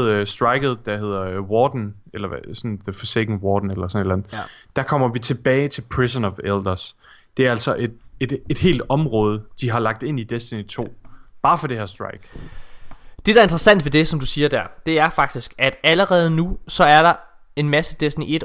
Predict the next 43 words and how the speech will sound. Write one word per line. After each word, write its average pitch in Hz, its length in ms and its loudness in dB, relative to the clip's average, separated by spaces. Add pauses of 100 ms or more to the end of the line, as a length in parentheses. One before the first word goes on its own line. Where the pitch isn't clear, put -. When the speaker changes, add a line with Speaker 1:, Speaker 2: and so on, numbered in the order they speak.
Speaker 2:
områder. 135 360 0
Jeg 135 140 -2
tror, 185 200 0
de 147 140 -6
har, 139 120 -8 (300)
altså, 143 220 -4
jeg 160 120 0
tror, 175 260 0
det 139 260 -2
er 131 180 2 (1800)
det, 233 180 -2
at 147 180 -4
vi 151 100 -6
er 143 40 -8
tilbage 147 500 -2
i 156 40 -14
striket 135 600 -6
der, 113 160 -10
altså, 120 380 -12
at 120 260 -6
vi 127 140 -8
er 123 40 -6
tilbage, 131 440 -6
øh, 120 220 -8
øh, 123 120 -8
undskyld, 131 340 -12
at - 180 -10
det, 202 100 -8
at 170 100 -10
vi 151 60 -12
er 139 40 -18
tilbage 147 240 -8
i 151 100 -10
Prison 151 180 -12
of - 80 -16
Elders, 170 260 -8
det 160 120 -16
tror 170 220 -4
jeg 127 200 -4
er 123 160 -2
en 123 120 -14 (200)
anden 175 380 -4
måde 123 380 -8